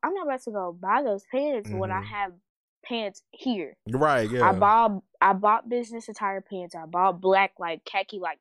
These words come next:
Speaker 1: pants.
Speaker 2: Mm-hmm.
Speaker 1: I bought khakis. I bought everything that I needed just in case if something like that were to happen. But they wanted, like, a specific type of pants. I can't remember what they wanted, but I didn't have it,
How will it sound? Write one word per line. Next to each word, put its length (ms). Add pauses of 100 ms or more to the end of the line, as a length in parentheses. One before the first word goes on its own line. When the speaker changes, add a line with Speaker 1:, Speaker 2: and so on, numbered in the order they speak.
Speaker 1:
pants. 500
Speaker 2:
Mm-hmm. 380
Speaker 1:
I 80
bought 420
khakis. 760
I 100
bought 280
everything 380
that 100
I 140
needed 440
just 220
in 80
case 380
if 140
something 360
like 240
that 160
were 140
to 60
happen. 460
But 220 (400)
they 160
wanted, 400
like, 240
a 60
specific 600 (640)
type 200
of 120 (180)
pants. 320
I 80
can't 220
remember 520 (140)
what 200
they 120
wanted, 400
but 220 (340)
I 100
didn't 220
have 260
it, 80